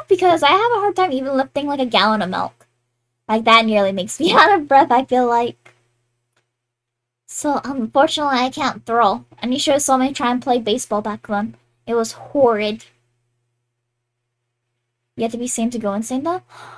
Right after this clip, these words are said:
<gasps> True! Wait, are you calling me insane? It's okay, it's okay. Based off of the, the, uh, the research I've done, apparently people like crazy chicks either way. So, you know, it works out.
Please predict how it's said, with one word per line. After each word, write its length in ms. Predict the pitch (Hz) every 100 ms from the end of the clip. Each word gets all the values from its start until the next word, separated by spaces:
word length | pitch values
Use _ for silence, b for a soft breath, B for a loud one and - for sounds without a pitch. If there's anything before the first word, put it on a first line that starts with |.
| B
<gasps> 480 | _ _ _ _ _
True! 1500 | - - - 330 403 494 640 784 784 719 659 494 392 320 233
Wait, 240 | 285 277
are 100 | 220
you 120 | 285 330
calling 280 | 640 698 698
me 200 | 539 466
insane? 540 | - 320 269 285 453 554 _ _ _ _ _ -
It's 200 | 339 349
okay, 380 | 349 330 247 269
it's 140 | 285
okay. 420 | 302 294 254 180 b b b _
Based 420 | - 381 403 381 381
off 220 | 320 320
of 220 | 302 285 b b -
the, 400 | 247 240 233 180
the, 240 | 233 269
uh, 260 | 240 202 226 - _
the 100 | 247
research 420 | 262 294 311 254 254
I've 160 | 240
done, 280 | 233 226 220
apparently 500 | 208 - 339 359 330
people 340 | 277 285 277
like 200 | 269 269
crazy 480 | - 254 254 262 247
chicks 320 | 240 240 -
either 260 | 247 233 226
way. 380 | 226 214 196 b b -
So, 280 | - 269
you 180 | 240 269
know, 180 | 320 392
it 240 | - 302
works 480 | 269 294 285 - 254
out. 380 | 269 233 180